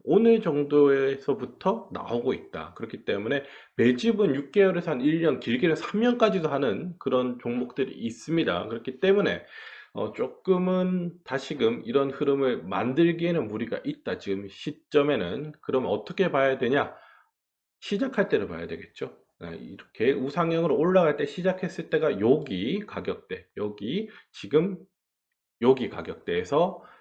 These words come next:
장대 양봉이 나와줬죠. 거래량은 좀 나오긴 했으나 굉장히 좀 아쉽다, 이렇게 표현을 하고 싶어요. 어, 상승이, 대세 상승이 시작할 때 초입, 그리고 하락했을 때 최저점이 비슷하죠.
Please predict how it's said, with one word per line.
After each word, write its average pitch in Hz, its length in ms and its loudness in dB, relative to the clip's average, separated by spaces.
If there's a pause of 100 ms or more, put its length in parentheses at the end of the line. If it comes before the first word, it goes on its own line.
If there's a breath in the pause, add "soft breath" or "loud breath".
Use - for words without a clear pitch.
(120)
장대 127 400 2
양봉이 92 380 -4
나와줬죠. 82 600 -6
거래량은 147 560 4
좀 139 180 -2
나오긴 120 600 -4
했으나 151 440 -4
굉장히 123 640 -2 (280 loud breath)
좀 98 180 -4
아쉽다, 120 480 -6
이렇게 110 400 -6
표현을 131 540 0
하고 - 280 -4
싶어요. 120 640 -2 (460 loud breath)
어, 110 320 2
상승이, 196 640 4
대세 143 340 6
상승이 175 440 0
시작할 190 440 4
때 156 200 0
초입, 123 480 4
그리고 135 580 2 (380 loud breath)
하락했을 190 760 2
때 98 300 0
최저점이 170 1600 0
비슷하죠. 160 720 -4